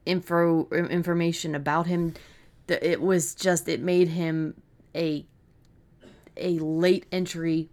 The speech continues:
main character on Holly's point scale. If you have taken the How to Revise Your Novel course, um, y-, she has a point scale to show how important you have made this character, whether intentionally or unintentionally.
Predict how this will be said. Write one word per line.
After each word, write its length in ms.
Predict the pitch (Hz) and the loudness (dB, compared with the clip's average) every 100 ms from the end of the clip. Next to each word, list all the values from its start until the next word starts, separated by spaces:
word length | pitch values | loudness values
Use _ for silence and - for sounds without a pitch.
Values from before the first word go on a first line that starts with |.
| - | -6
main 480 | 151 165 190 190 | -2 0 2 0
character 920 | 175 185 185 180 170 - 151 143 139 - _ _ _ _ | -4 -2 2 2 0 -4 -4 -2 -4 -8 _ _ _ _
on 240 | - 170 160 | -2 0 0
Holly's 580 | 151 170 165 156 151 - | 0 2 2 0 -4 -10
point 300 | - 185 180 | -8 -6 -4
scale. 560 | - - 160 147 143 147 | -6 -8 -6 -6 -6 -8
If 160 | 165 147 | -8 -8
you 220 | 151 151 - | -10 -12 -8
have 120 | 175 147 | -6 -4
taken 400 | 165 156 156 151 | -4 -6 -6 -6
the 300 | 143 139 - | -6 -6 -8
How 180 | 147 | -8
to 60 | 151 | -6
Revise 400 | 151 147 143 143 | -6 -4 -6 -6
Your 100 | 139 | -8
Novel 300 | 139 143 139 | -6 -6 -8
course, 480 | - 139 131 131 - - - - _ | -12 -10 -10 -12 -18 -20 -20 -20 _
um, 480 | 165 143 135 135 156 - _ _ _ _ | -6 -4 -4 -6 -8 -16 _ _ _ _
y-, 160 | 175 - - | -20 -18 -14
she 160 | 196 185 | -8 -4
has 160 | 170 151 | -4 -4
a 40 | |
point 300 | 143 175 - | -4 -6 -6
scale 320 | - 156 139 | -6 -4 -4
to 140 | 139 143 | -8 -14
show 480 | - 151 143 139 - | -6 -4 -2 -4 -6
how 260 | 143 147 | -6 -4
important 480 | 143 139 - 156 143 | -4 -6 -4 -4 -4
you 100 | 147 | -6
have 180 | 147 135 | -6 -6
made 220 | 143 143 | -6 -6
this 160 | 151 - | -8 -10
character, 560 | - 151 139 139 127 127 | -6 -6 -6 -8 -10 -6
whether 340 | 147 143 127 | -4 -4 -6
intentionally 600 | - 139 147 151 135 131 | -8 -8 -4 -4 -4 -4
or 140 | 127 131 | -4 -2
unintentionally. 760 | 156 143 135 131 127 127 120 | 0 -2 -4 -6 -6 -6 -6